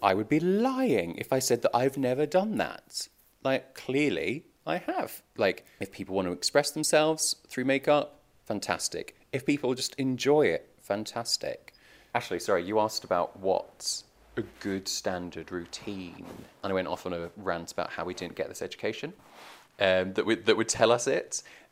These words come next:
And essentially, if you are washing your face and moisturising, you're sorted. If you would like to do more from there, by all means do, but you don't have to.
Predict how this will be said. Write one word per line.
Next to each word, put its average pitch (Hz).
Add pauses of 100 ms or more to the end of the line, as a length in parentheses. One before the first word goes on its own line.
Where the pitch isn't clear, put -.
And 110 (1040)
essentially, 127
if -
you 147
are 139 (120)
washing 131
your 113
face 78 (140)
and 104
moisturising, 85 (1500)
you're 110
sorted. - (340)
If -
you 120
would 104
like 110
to -
do 110
more 123
from 87
there, 82 (240)
by 123
all 120
means 120
do, 101 (500)
but 107
you 104
don't 113
have -
to. 151